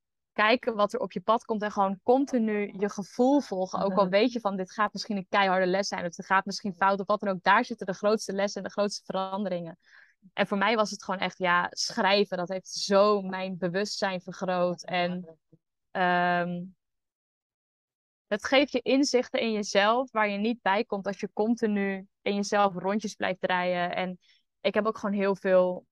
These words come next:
Speaker 1: ja, heel veel cacao-ceremonies gedaan. Gewoon heel veel dingen uit mijn comfortzone gedaan. Dus in Mexico heel veel naar ecstatic dances gegaan. Gewoon dingen waar ik angst bij voelde, maar van, waarvan ik van binnen voelde van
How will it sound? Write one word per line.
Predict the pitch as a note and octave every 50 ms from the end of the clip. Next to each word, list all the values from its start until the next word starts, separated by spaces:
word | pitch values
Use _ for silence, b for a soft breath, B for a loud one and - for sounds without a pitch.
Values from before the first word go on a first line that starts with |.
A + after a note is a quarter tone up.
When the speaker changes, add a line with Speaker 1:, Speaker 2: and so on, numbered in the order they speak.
| _ _ _
Speaker 1:
ja, | - G#2 F#2+ F#2+ - -
heel | - F#3 G3 G#3
veel | G3+ - G3 F#3+ F#3 F3+
cacao-ceremonies | - F#3+ F3+ _ G3 G3 G3+ G3+ - - G3 F#3+ F#3 F#3 F3+ F#3 F#3 F#3 -
gedaan. | - - F#3 F#3 F#3 F3+ F#3
Gewoon | - - G3 F#3+ G3 -
heel | - F#3+ G#3 A3+ A#3+
veel | A#3 A#3 F3+
dingen | G3+ G3 G3+ G3 _ _
uit | _ - G#3+ A3 B3+
mijn | B3 A#3 G#3+
comfortzone | G#3 A3 A3 A3 A3 - G#3+ - - - F#3+ F#3+ F#3+ F#3+
gedaan. | F#3 - F3 F#3 F3+ F3+ F3+ F#3
Dus | F#3 F#3 F3+ - - b b b b b b b b
in | - G3 G3+
Mexico | G3+ G3+ G#3 - - A#3+ - - G3+ G3
heel | F#3+ G3 G3+ G3+
veel | G#3+ G#3
naar | F#3+ G3 G3
ecstatic | - F#3+ - - G#3+ G3+ G3+ F#3+ -
dances | - G3 G#3 A3 G#3+ - G#3+ G#3 -
gegaan. | - G#3+ - - G3 F#3+ F#3 F#3 F3+ F3+
Gewoon | - - F#3+ F#3 F#3 F#3 F#3 F#3 B B F3 F3+ _ _
dingen | - A3 A#3 A#3
waar | G#3 G#3 G3+
ik | F#3+ -
angst | _ - A3+ B3+ C#4+ D4 -
bij | - C4 C4+
voelde, | C4 - C#4 C#4+ D#4+
maar | C4 A#3 G#3
van, | F#3+ G#3+ G#3+ A3 A#3
waarvan | - G3 G3+ G3 - A3+ A3+
ik | A3 -
van | - A3+ G#3 F#3+
binnen | A3+ B3 C4 C#4+ C4
voelde | - A#3+ A#3 G#3+ G#3
van | - - G3+ G3+ G3+ G3+